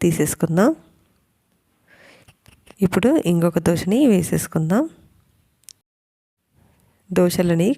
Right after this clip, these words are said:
కాల్చుకునేటప్పుడు పెనాన్ని అటు ఇటు జరుపుకుంటూ అన్ని వైపులా కాలేలాగా కాల్చుకోండి. లేదు అనంటే మధ్యలోనే కాలి సైడ్లకు కాలకుండా ఉంటాయి.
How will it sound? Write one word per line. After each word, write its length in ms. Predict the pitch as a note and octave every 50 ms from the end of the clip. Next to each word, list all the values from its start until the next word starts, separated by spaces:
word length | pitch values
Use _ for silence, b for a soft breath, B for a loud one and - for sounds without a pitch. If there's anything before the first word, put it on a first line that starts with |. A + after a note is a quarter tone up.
| - -
కాల్చుకునేటప్పుడు 840 | F3+ D#3+ D#3+ - - - - D#3+ D#3 D#3 E3 D#3+ - - D#3+ G3+ B3+ D#4 D#4+ -
పెనాన్ని 460 | - F#3 E3 D#3+ D#3+ D#3+ D#3+ E3 G3 A3+ B3 A3
అటు 160 | E3+ E3+ F3 E3 E3
ఇటు 180 | E3 - G#3+ C4 E4+ D#4+ C#4+ G#3+ F3+
జరుపుకుంటూ 560 | F3+ E3 E3 E3 - - - E3 E3 E3 A#3 D4+ G4 - - B B B B B B B B B B B - F3+
అన్ని 180 | F3 E3+ E3+ E3+
వైపులా 340 | F3 E3+ E3 E3+ F3 E3+ F#3 F#3+ - F3
కాలేలాగా 600 | E3 D#3+ D#3+ D#3+ E3 D#3+ D#3 D#3 D#3 D#3 E3 F#3+ A#3+ A#3+ - -
కాల్చుకోండి. 680 | F3 D#3 D3+ - - - - D#3+ D3+ D3+ D#3 F#3 B3+ F4+ F#4 - _ _ _ b b b b b b b b b b - F3+
లేదు 280 | F3+ F3 F3 E3 F#3 F3+ E3+
అనంటే 400 | E3 E3 E3 D#3+ E3 - - - D4+ F4+ F4+ D#4+ C4 G#3+ F#3+
మధ్యలోనే 460 | E3+ D#3+ E3 E3 E3 E3+ E3 E3+ E3 E3 -
కాలి 320 | E3 D#3 D#3 D#3+ G3 C4 G4 G#4+ G4 - _ _ - -
సైడ్లకు 440 | - F3 E3 D#3+ E3 E3+ E3 E3 - -
కాలకుండా 500 | E3 D#3 D#3 D#3+ - - D#3+ D3+ D#3+ F3 F3+ E3
ఉంటాయి. 360 | D3 C#3+ - - D#3 D#3+ G3